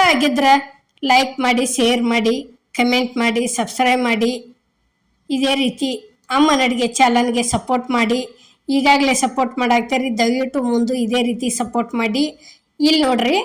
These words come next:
ಅದಕ್ಕೆ ಏನೇನ್ ಹಾಕಿದ್ವಿ ಅನ್ನೋದು ತಪ್ಪಲ್ ಉಳ್ಳಾಗಡ್ಡಿ, ಮೂಲಂಗಿ, ಟೊಮೆಟೊ, ಅದ್ರ ತೆಳಗ ಹಾತ್ರಕ್ಕಿ ಪಲ್ಲಿದು ಎಲಿ ಐತ್ರಿ ಒಂದ.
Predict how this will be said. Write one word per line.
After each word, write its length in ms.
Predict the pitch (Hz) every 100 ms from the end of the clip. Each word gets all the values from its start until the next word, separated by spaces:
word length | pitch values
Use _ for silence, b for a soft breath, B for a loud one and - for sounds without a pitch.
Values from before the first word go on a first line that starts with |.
| -
ಅದಕ್ಕೆ 280 | 262 262 262
ಏನೇನ್ 340 | 262 277 311
ಹಾಕಿದ್ವಿ 360 | 294 - 254 262
ಅನ್ನೋದು 360 | 247 254 247
ತಪ್ಪಲ್ 420 | 269 254 - 285 269
ಉಳ್ಳಾಗಡ್ಡಿ, 560 | 240 254 247 208 262
ಮೂಲಂಗಿ, 680 | 294 240 233 240 262 226 254
ಟೊಮೆಟೊ, 560 | 254 240 214 240 247 247 359 392 b b b b _ 262
ಅದ್ರ 180 | 277 311
ತೆಳಗ 440 | 302 294 330 370 330 349 370 - _ - -
ಹಾತ್ರಕ್ಕಿ 500 | 277 277 302 - 294
ಪಲ್ಲಿದು 800 | - 262 262 285 254 302 294 -
ಎಲಿ 360 | 262 262 294 285
ಐತ್ರಿ 320 | 220 240 226
ಒಂದ. 260 | 220 202